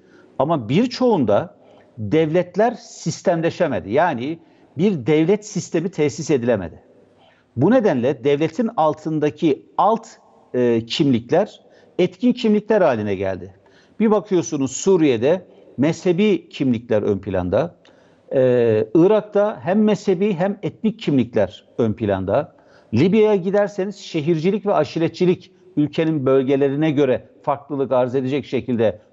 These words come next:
ön plana çıkıyor. Ee, Suriye'de biliyorsunuz Fırat Nehri'nin doğusuyla batısı arasında sosyal dokuda farklılık vardır. Aynı zamanda mezhepsel olarak farklılık vardır.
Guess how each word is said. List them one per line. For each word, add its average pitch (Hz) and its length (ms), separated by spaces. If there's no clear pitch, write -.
ön 143 180
plana 107 340
çıkıyor. 120 480
Ee, 127 320
Suriye'de 185 800
biliyorsunuz 170 800
Fırat 180 340
Nehri'nin 151 460
doğusuyla 160 520
batısı 143 420
arasında 131 640
sosyal 170 560
dokuda 139 300
farklılık 143 580
vardır. 113 460
Aynı 170 280
zamanda 127 420
mezhepsel 175 720
olarak 175 360
farklılık 107 500
vardır. 120 420